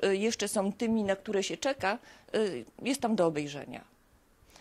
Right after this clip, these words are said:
No i przede wszystkim, y, przypomnijmy sobie, y, jak było w osiemdziesiątym dziewiątym roku. Y, to jest dosyć, y, charakterystyczne. Y, kryzys, y, o ile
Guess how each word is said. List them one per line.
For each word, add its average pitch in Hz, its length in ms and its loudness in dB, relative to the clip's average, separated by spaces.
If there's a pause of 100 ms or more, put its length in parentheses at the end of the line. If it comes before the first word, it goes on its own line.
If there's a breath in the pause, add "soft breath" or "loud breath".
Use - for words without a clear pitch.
(160 loud breath)
No 330 80 -2
i 320 80 2
przede 208 240 -2
wszystkim, 220 600 -4
y, 196 100 0
przypomnijmy 208 760 0
sobie, 165 480 0 (560 loud breath)
y, 175 140 6
jak 220 280 4
było 202 240 4
w - 120 -8
osiemdziesiątym 190 640 -2
dziewiątym 175 460 4
roku. 127 360 0 (480 loud breath)
Y, 190 80 6
to 277 140 2
jest 262 180 2
dosyć, 226 420 -2
y, 196 120 2
charakterystyczne. 196 840 -2 (600 loud breath)
Y, 170 320 6 (180)
kryzys, 254 640 0
y, 190 440 2
o 202 100 4
ile 202 420 4